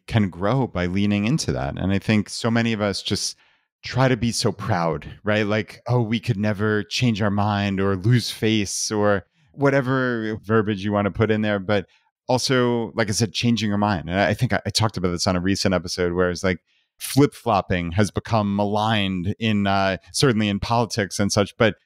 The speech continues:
I mean, to me, changing our minds based on new information is what intelligent people do, right? And in your case,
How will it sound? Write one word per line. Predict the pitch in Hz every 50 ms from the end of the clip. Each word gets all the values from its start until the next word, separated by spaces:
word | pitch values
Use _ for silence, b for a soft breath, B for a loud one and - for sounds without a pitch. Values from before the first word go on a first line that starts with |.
| _ _ -
I | 123
mean, | 123 117
to | - 127 120
me, | 123 139 156 165 151 139 127 120 _ _ _ _ _ _ -
changing | - - 143 156 165 165 180 156
our | 135 117
minds | 113 117 127 160 160 143 113 -
based | - 110 110 - -
on | 117 107
new | 107 110 120
information | 117 107 - 104 101 110 135 143 - - 82 78 90 92 92 _ _ _ _ _ _ -
is | 113 117 120 117 110 104 - - _ _
what | 95 104 120 131 120 - - _ _ _ _ -
intelligent | 120 110 127 127 123 113 104 120 113
people | - 123 - 110 98
do, | 85 113 139 123 - _ _ _ _ _ _ _ -
right? | 107 123 139 135
And | 127 117 117
in | 113
your | 117 123 143
case, | - - 135 110 107 107 - - -